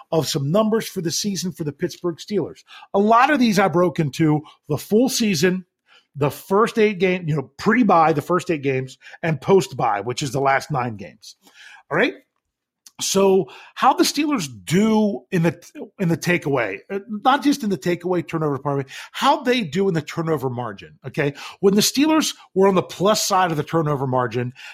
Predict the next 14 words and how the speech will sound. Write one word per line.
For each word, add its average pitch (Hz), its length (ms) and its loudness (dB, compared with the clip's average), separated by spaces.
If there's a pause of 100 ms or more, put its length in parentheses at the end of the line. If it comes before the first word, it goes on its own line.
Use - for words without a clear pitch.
(100)
they 196 140 4
were 202 180 2
seven 226 840 0 (240)
and 151 220 0
one. 117 300 -4 (880)
When 151 200 2
they 156 120 4
were 120 220 0
even, 220 360 0
they 180 100 2
were 156 120 0
two 190 300 0
and 127 140 0
one. 123 340 -2